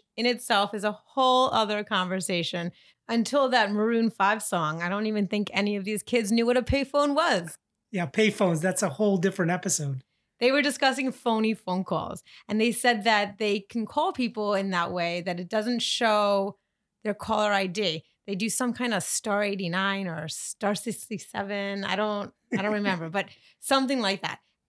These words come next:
Speaker 1: They'll never know the sheer terror and excitement of calling a cute boy's house and hanging up when he answers just to hear his voice, but not really talking to him, even though I, <laughs> I
Speaker 2: <laughs>
Speaker 1: definitely didn't do that.
Speaker 2: <laughs> Oh, I know exactly what you're talking about.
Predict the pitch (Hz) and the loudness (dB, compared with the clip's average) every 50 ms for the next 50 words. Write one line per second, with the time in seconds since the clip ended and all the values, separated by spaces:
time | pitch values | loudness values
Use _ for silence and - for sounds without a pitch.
0 | - - _ _ _ - 190 190 196 190 190 190 196 226 254 254 247 247 254 269 | -20 -20 _ _ _ -10 -8 -6 -4 -4 -4 -6 -4 -2 -2 -2 -2 -2 -4 -4
1 | 226 - - - - 254 277 285 294 311 302 - - 233 269 262 262 262 254 262 | -4 -4 -4 -4 -4 -4 -2 0 0 -2 -2 -2 0 2 2 4 4 4 2 2
2 | 269 269 269 277 269 - - 208 202 202 - 208 208 208 185 165 - - - 214 | 2 0 -2 -4 -6 -8 -6 -4 -4 -4 -4 -4 -4 -4 -6 -8 -8 -6 0 2
3 | 214 214 233 240 247 247 240 247 - 262 254 233 202 180 196 214 233 233 220 - | 2 2 2 2 0 -2 -2 -6 -8 -10 -10 -10 -10 -10 -8 -8 -6 -8 -8 -6
4 | - - 196 202 214 214 220 202 - 185 165 - _ _ _ _ _ - - 233 | -2 0 2 2 2 2 0 -2 -6 -6 -6 -8 _ _ _ _ _ -4 0 2
5 | 262 277 269 262 254 247 247 220 247 240 226 214 208 214 226 208 226 240 240 214 | 4 4 4 4 4 2 2 2 2 2 2 4 2 2 2 2 2 0 0 0
6 | - 247 233 - - 240 240 240 226 220 185 170 196 196 214 226 - - 170 165 | 0 -2 -2 0 2 2 4 4 2 2 0 0 0 2 2 2 0 -2 -4 -2
7 | 165 190 196 - 220 214 208 202 - 214 185 185 220 214 185 233 226 226 240 247 | 0 0 0 0 -2 -6 -6 -2 -2 -2 -2 -2 -4 -6 -6 -6 -4 -4 -4 -4
8 | 233 - _ _ _ _ - 240 226 247 240 233 220 214 208 202 - - - - | -4 -6 _ _ _ _ -4 -2 -2 0 2 2 2 2 2 2 -2 -4 -2 0
9 | - - - - - 294 277 247 254 262 - - - - - - - - - 254 | -2 0 0 2 2 4 4 2 0 -2 -4 -8 -8 -8 -8 -12 -14 -8 -2 0
10 | 233 220 208 233 233 233 233 233 196 202 190 180 156 156 160 - - - - _ | 0 0 0 0 0 0 0 0 0 0 -2 -2 -2 -4 -8 -8 -10 -14 -14 _
11 | _ _ _ - - - - - 262 214 - - 233 233 - 220 208 208 202 196 | _ _ _ -2 0 2 4 6 4 4 4 0 -4 -2 2 2 4 6 6 6
12 | 196 196 185 185 160 170 185 170 160 - 170 160 165 139 175 156 143 165 160 156 | 6 6 6 4 4 4 4 4 4 2 0 0 0 0 -2 0 0 0 -2 -2
13 | 151 151 151 143 147 | -2 -4 -4 -6 -8